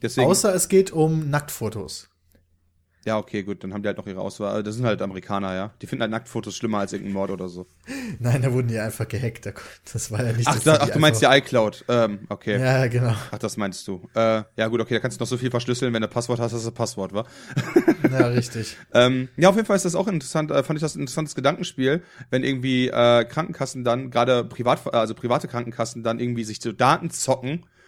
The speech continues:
Speaker 1: und dann eventuell, äh, mit so einer Uhr, ähm, die vielleicht jetzt aktuell nur deinen Puls misst und halt noch von mir aus sagen kann, wie viel du laufen kannst,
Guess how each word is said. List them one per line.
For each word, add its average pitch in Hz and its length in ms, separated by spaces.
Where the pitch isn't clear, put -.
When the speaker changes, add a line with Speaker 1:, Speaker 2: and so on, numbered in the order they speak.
Speaker 1:
und 127 200
dann 123 120
eventuell, 135 720
äh, 123 220
mit 123 160
so 123 80
einer 120 160
Uhr, 160 380
ähm, 113 280
die 107 80
vielleicht 123 240
jetzt 127 260
aktuell 120 300
nur 120 80
deinen 110 200
Puls 160 600
misst 143 320
und 123 160
halt 120 160
noch 120 120
von 120 180
mir 120 220
aus 117 40
sagen 123 220
kann, 120 240
wie 110 40
viel 117 120
du 107 80
laufen 131 300
kannst, 131 380